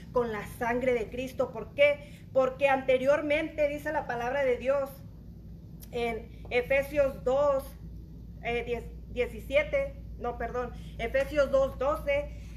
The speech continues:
dice, "En aquel tiempo estabas sin Cristo, alejados". Nosotros, antes de conocer a Cristo,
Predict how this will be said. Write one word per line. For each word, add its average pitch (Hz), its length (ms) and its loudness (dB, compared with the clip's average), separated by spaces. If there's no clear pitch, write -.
dice, 262 760 2
"En 277 160 4
aquel 311 320 2
tiempo 349 300 0
estabas 320 560 2
sin 330 280 -4
Cristo, 277 420 -6
alejados". 226 800 -6
Nosotros, 294 680 4
antes 277 360 -2
de 302 140 0
conocer 240 500 0
a 294 160 0
Cristo, 311 500 -6